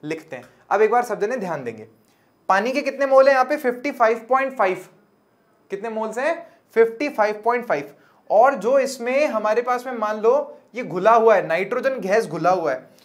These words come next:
ये कितना घुला हुआ है? ज़ीरो पॉइंट सेवन वन सिक्स मिलीमोल, मतलब ज़ीरो पॉइंट ज़ीरो ज़ीरो ज़ीरो सेवन वन सिक्स मोल।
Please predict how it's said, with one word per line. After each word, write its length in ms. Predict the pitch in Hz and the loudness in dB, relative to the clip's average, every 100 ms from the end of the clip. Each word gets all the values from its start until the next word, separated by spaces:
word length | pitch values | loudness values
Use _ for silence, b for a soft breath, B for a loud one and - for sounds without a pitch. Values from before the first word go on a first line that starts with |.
| b | b
ये 80 | 233 | -12
कितना 340 | 247 247 269 | -10 -2 0
घुला 220 | - 220 247 | 2 4 4
हुआ 200 | 247 262 | 6 4
है? 240 | 320 320 - _ _ _ _ _ _ _ _ _ 156 | 4 0 -18 _ _ _ _ _ _ _ _ _ -18
ज़ीरो 580 | 147 143 226 277 311 339 330 | -14 -6 -2 4 6 4 4
पॉइंट 360 | 311 311 311 | 4 4 0
सेवन 520 | 330 - 277 247 269 320 294 | -6 -4 0 4 4 2 0
वन 260 | 277 302 | 0 0
सिक्स 380 | 311 311 302 - | -4 -8 -10 -8
मिलीमोल, 840 | 320 254 220 247 311 320 302 185 - | -6 -4 -4 0 2 6 4 4 -2
मतलब 420 | 139 160 240 294 269 | -8 -4 2 2 0
ज़ीरो 460 | 143 175 220 294 311 | -6 -8 2 2 2
पॉइंट 400 | 233 233 269 294 320 311 - _ _ _ _ _ _ _ _ _ _ - | -2 -2 -2 -2 -2 -2 -6 _ _ _ _ _ _ _ _ _ _ -20
ज़ीरो 460 | 135 226 254 311 | -6 0 6 6
ज़ीरो 360 | 302 226 254 302 | 6 2 4 4
ज़ीरो 420 | 220 185 247 302 302 | 4 -4 2 2 2
सेवन 380 | 302 240 285 285 | -2 2 2 2
वन 260 | 226 262 285 | -2 -4 -6
सिक्स 320 | 262 262 254 | -8 -8 -8
मोल। 320 | 196 156 127 | -6 -4 -6